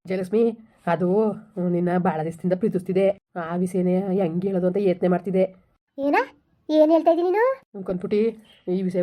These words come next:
Speaker 1: ಹೆಂಗ್ ಹೇಳೋದು ನಿನ್ ಜೊತೆ ಅನ್ಕೊಂಡು, ಹ್ಮ್, ನನ್ಗೆ ಭಾಳ ಯೋಚನೆ ಆಗೋಗಿತ್ತು. ನಾನ್ ತುಂಬಾ ದಿವಸದಿಂದ ನಿನ್ನ ಪ್ರಾಣಕ್ಕಿಂತ ಹೆಚ್ಚಾಗಿ ಇಷ್ಟಪಡ್ತೀನಿ. ಹ್ಮ್, ನಾನ್ ಹೆಂಗೆ ಹೆಣ್ ಕೇಳೋದು ನಿಮ್ ಮನೆಗ್ ಬಂದು ಕೇಳಕ್ಕೆ, ನನ್ಗೊಂದ್ ಮನೆಗಿನಿ ಅಂತ ಏನಾದ್ರು ಇದ್ರೆ ಕೇಳಕ್ ಗತ್ತಲ್ಲಿ ಕೇಳ್ಬೋದು. ಇಲ್ಲಾಂದ್ರೆ ಹೆಂಗ್ ಕೇಳನೆ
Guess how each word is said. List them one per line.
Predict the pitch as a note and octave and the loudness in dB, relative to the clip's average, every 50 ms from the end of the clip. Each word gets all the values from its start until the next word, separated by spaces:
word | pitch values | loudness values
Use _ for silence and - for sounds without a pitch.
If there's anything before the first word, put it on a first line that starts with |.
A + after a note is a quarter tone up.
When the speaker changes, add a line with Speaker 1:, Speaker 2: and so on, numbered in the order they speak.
| F#3 G3 | 2 2
Speaker 1:
ಹೆಂಗ್ | F#3 E3 F3+ F#3 | 0 0 0 0
ಹೇಳೋದು | F#3+ F3 F3 F3+ | 0 0 0 0
ನಿನ್ | F#3+ F#3+ | -2 -2
ಜೊತೆ | F#3 F#3 - F3+ | -4 -4 -4 -4
ಅನ್ಕೊಂಡು, | F3+ F3+ - F3+ F3+ F#3 G3+ G#3 G3 F#3+ - - - _ _ - | -4 -4 -4 -4 -4 -4 -4 -4 -6 -10 -14 -20 -20 _ _ -8
ಹ್ಮ್, | F#3+ F3+ F3 D#3+ D#3+ E3 | -6 -6 -4 -6 -6 -8
ನನ್ಗೆ | D#3+ E3 E3 D#3 | -10 -10 -8 -8
ಭಾಳ | D#3 - D3+ D#3 | -8 -6 -4 -4
ಯೋಚನೆ | F3 G#3 G3 F3 F3+ F#3 F3+ | -2 0 -2 -2 -2 -2 -4
ಆಗೋಗಿತ್ತು. | E3+ F3+ E3+ F#3 F3 F#3 F#3 F#3 F#3 - - _ _ - - F#3+ | -2 -2 -4 -2 0 0 0 0 -2 -6 -14 _ _ -12 -8 -6
ನಾನ್ | F3+ F3 F3+ F3+ - | -4 -4 -4 -4 -4
ತುಂಬಾ | F#3 F3+ F3+ G3 | -4 -2 0 0
ದಿವಸದಿಂದ | G3 F#3+ G3+ - F#3 F#3+ | 0 0 -2 -4 -4 -2
ನಿನ್ನ | F#3+ G3 G3 G3 G3 | -2 -2 -4 -4 -4
ಪ್ರಾಣಕ್ಕಿಂತ | G3 G#3 F3+ E3+ F3 - G3 F3+ G#3+ | -2 -2 -2 -2 -4 -6 -6 -4 -4
ಹೆಚ್ಚಾಗಿ | F3+ F#3 - G3+ F#3+ G#3 | -4 -4 -2 -4 -4 -2
ಇಷ್ಟಪಡ್ತೀನಿ. | G3+ - F#3 - F#3 - - G3 F#3+ G3 F#3+ F#3 - _ _ _ _ - - | -4 -6 -6 -6 -6 -6 -4 -2 -2 -2 -4 -6 -12 _ _ _ _ -6 -4
ಹ್ಮ್, | F#3 F#3 F3 F3 F3 F3 F#3 | -2 -2 -2 -2 -2 -2 0
ನಾನ್ | F3+ E3+ F3+ G3+ | 0 0 -2 -2
ಹೆಂಗೆ | G#3+ F#3+ E3+ G3 G#3 G#3+ A3 | -2 -2 -2 -2 -2 -2 0
ಹೆಣ್ | A3 F#3+ F#3+ F#3 | 0 0 0 -2
ಕೇಳೋದು | A3 G3 G3+ G3+ G#3 | -2 -2 -2 -2 -2
ನಿಮ್ | G#3 G#3 | -4 -4
ಮನೆಗ್ | G3+ E3+ F3 F3 | -2 -2 -2 -2
ಬಂದು | F#3+ G3 G3 G3 G#3+ G#3+ A3+ A3+ - - _ _ _ _ _ - | -2 -4 -2 -2 -2 -2 -4 -4 -6 -10 _ _ _ _ _ 2
ಕೇಳಕ್ಕೆ, | A#3 A3 G#3 G#3 G3 A3 | 4 4 6 4 2 0
ನನ್ಗೊಂದ್ | G#3 G#3+ G3 F#3 G3 G3 G#3 | -2 -2 -2 -2 -2 -2 -2
ಮನೆಗಿನಿ | G#3+ F#3+ F3 F3+ F#3+ G3 G3 G3+ | -2 0 0 -2 -2 -2 -2 -4
ಅಂತ | G3 F#3+ | -4 -4
ಏನಾದ್ರು | G3+ G3+ G3+ G#3+ | -4 -2 -2 -2
ಇದ್ರೆ | G3+ - G#3 A#3+ C4 B3+ - _ _ _ _ _ _ | -4 -2 -2 -2 -2 -2 -6 _ _ _ _ _ _
ಕೇಳಕ್ | - A3+ G3+ G3 F#3 | 2 2 2 2 2
ಗತ್ತಲ್ಲಿ | F3+ G#3+ G3+ - - F#3+ F#3+ | 0 -2 -2 0 -2 -2 0
ಕೇಳ್ಬೋದು. | A3+ G#3 F#3+ F3+ G3 F#3+ F#3+ G#3+ G#3+ G#3 G#3+ - - - - - | 0 0 0 0 -2 -2 -2 -2 -2 -2 -4 -8 -16 -20 -8 -2
ಇಲ್ಲಾಂದ್ರೆ | A3 G#3 G#3 G3+ G#3+ A3+ | 0 2 2 2 2 0
ಹೆಂಗ್ | G3+ G3 F#3 | 0 -2 -2
ಕೇಳನೆ | A3+ G#3 G#3 G#3 G#3+ A3+ | -2 0 0 0 0 0